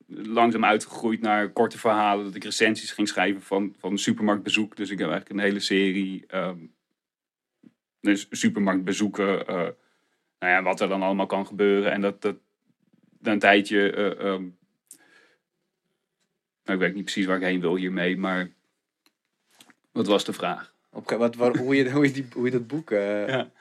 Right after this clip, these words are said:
Speaker 2: wa-, dat je niet, dat je niet van tevoren dacht: van, "Ik ga hier een boek over schrijven." Dat is meer zo van, je, je hebt een paar dingen gepost en dan dacht ik van, "Hey, hier zit misschien wel wat in."
Speaker 1: Je-, ja, ja, dat,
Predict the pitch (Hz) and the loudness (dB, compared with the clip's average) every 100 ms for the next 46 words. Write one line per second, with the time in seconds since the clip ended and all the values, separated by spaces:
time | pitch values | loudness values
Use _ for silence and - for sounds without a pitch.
0 | - 127 127 127 127 165 - 127 123 127 | -2 -2 2 2 2 -2 -2 -2 -2 0
1 | 165 123 117 - 117 113 107 107 - 123 | -2 -2 -6 -4 2 4 4 0 -4 -2
2 | 127 120 113 139 98 98 - 101 87 - | 2 2 2 -2 0 0 0 2 2 0
3 | - 98 - 107 110 - 101 113 107 104 | -8 -10 -8 -2 -2 0 -2 -2 -2 -6
4 | _ _ _ _ _ _ _ _ 113 107 | _ _ _ _ _ _ _ _ -8 -8
5 | 120 120 95 117 113 120 117 117 117 - | 0 0 0 -8 4 4 6 2 0 2
6 | 113 120 120 110 113 - 113 180 - 85 | 2 2 -2 -8 -8 -8 2 2 2 -6
7 | - _ _ - 135 92 80 - 90 87 | -14 _ _ -10 -8 -8 -12 -14 -8 -6
8 | 107 113 90 82 151 147 185 226 151 120 | -6 -6 -8 -2 4 4 6 6 4 0
9 | - 156 151 | 0 2 2